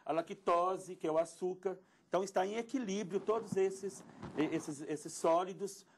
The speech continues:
pra, pra, pro nosso sustento, né? Agora, o, no meu, no meu ponto de vista, o, o leite de soja, né, vamos dizer assim, o extrato solúvel de soja, ele vem em auxílio, ou quando a pessoa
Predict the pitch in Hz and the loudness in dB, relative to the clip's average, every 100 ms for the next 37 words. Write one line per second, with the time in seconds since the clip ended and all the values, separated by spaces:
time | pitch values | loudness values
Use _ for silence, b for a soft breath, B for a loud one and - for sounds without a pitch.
0 | _ 160 175 165 170 165 160 165 165 160 | _ -4 -4 -4 -6 -6 0 2 2 0
1 | 196 202 - 123 107 - 135 160 B B | -8 -6 -4 -4 -6 -8 -8 -8 B B
2 | B - 220 180 175 143 110 - B B | B -2 0 2 2 2 0 -6 B B
3 | 190 190 190 180 170 151 160 170 185 214 | 4 8 8 8 6 2 -2 0 2 2
4 | 226 185 165 190 208 170 151 127 120 180 | 2 0 0 0 2 0 -2 -4 -4 -4
5 | 208 - 131 160 156 143 131 113 B B | -6 -2 -4 -2 -4 -2 -4 -6 B B
6 | 139 151 185 190 127 123 - 160 202 - | -2 2 2 0 -10 -4 2 4 4 0
7 | 131 156 151 147 127 123 135 127 - 180 | -2 -2 -2 -4 -4 0 0 0 -4 -4
8 | 175 165 156 156 156 147 135 123 123 - | -2 0 4 4 2 -4 -4 -4 -8 -4
9 | 170 180 139 127 B B B 190 226 165 | -2 0 -2 -10 B B B 0 0 -2
10 | 196 226 220 196 214 233 - - 180 151 | -2 -2 -2 0 0 0 -2 -6 -2 -2
11 | 127 135 226 277 277 208 196 185 185 170 | -2 0 2 2 -2 -2 -2 0 -2 -2
12 | - 156 139 120 | -2 2 2 2